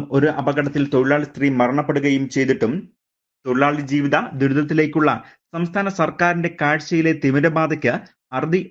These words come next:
വരണമെന്നും തകർച്ചയുടെ വക്കിലെത്തി തൊഴിലാളികളുടെ ജീവന് ഭീഷണിയായി നിലകൊള്ളുന്ന ലയങ്ങൾ സന്ദർശിക്കുവാൻ മന്ത്രി തയ്യാറാവണമെന്നും കെ പി ഡബ്ല്യു യൂണിയൻ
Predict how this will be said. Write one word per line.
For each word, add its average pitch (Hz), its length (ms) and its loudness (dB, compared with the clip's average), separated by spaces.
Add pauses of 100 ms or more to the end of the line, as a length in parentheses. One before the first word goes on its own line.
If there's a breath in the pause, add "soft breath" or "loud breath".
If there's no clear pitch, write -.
(100)
വരണമെന്നും 143 480 2 (220)
തകർച്ചയുടെ 143 520 0 (160)
വക്കിലെത്തി 147 540 2
തൊഴിലാളികളുടെ 143 540 2 (120)
ജീവന് 156 340 4
ഭീഷണിയായി 151 380 0
നിലകൊള്ളുന്ന 139 460 2 (220)
ലയങ്ങൾ 131 280 2 (360 loud breath)
സന്ദർശിക്കുവാൻ 143 640 0
മന്ത്രി 135 280 2
തയ്യാറാവണമെന്നും 156 800 0 (180)
കെ 127 120 0
പി 139 100 2
ഡബ്ല്യു 131 220 4
യൂണിയൻ 123 220 2